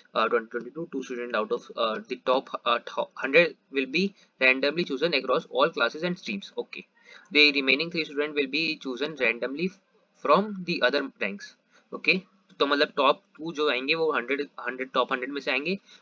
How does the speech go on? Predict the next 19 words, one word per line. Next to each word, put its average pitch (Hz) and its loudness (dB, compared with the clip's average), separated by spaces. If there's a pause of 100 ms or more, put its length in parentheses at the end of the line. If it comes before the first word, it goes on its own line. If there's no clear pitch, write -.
और 131 4
जो 147 4 (180)
remaining 139 -2
three 151 -6
है 175 -2
वो 175 0
other 135 0
ranks 123 -6
के - -6
लिए 175 0 (300)
ये 139 -2
choose 131 -4
करेंगे। 107 -6
The 131 -10
price 131 -2
cannot 131 -2
be 143 -10
converted 123 -2
into 127 -10